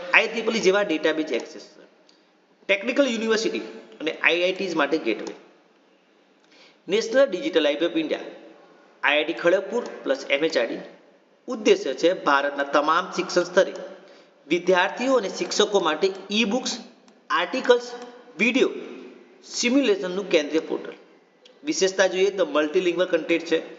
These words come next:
તથા સ્કૂલથી હાયર એજ્યુકેશન સુધીના સ્ત્રોતો છે. લાઇબ્રેરી સાયન્સ માટેના લાભ જોઈએ તો ભારતીય શૈક્ષણિક અને સંશોધન સામગ્રીનું કેન્દ્રીય સંગ્રહ છે. ક્વોલિટી ફિલ્ટરિંગ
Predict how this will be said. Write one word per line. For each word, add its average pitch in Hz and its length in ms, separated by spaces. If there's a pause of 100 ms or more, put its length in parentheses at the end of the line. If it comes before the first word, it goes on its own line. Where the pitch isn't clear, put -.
(360)
તથા 175 160
સ્કૂલથી 262 580
હાયર 170 240
એજ્યુકેશન 160 380
સુધીના 156 360
સ્ત્રોતો - 460
છે. - 140 (840)
લાઇબ્રેરી 160 340
સાયન્સ 220 260
માટેના 202 300
લાભ 170 260
જોઈએ 165 260
તો 170 140
ભારતીય 147 560
શૈક્ષણિક 185 520 (520)
અને 175 120
સંશોધન 220 560
સામગ્રીનું 170 640
કેન્દ્રીય 156 360
સંગ્રહ 120 360
છે. - 120 (880)
ક્વોલિટી 220 460 (300)
ફિલ્ટરિંગ 208 460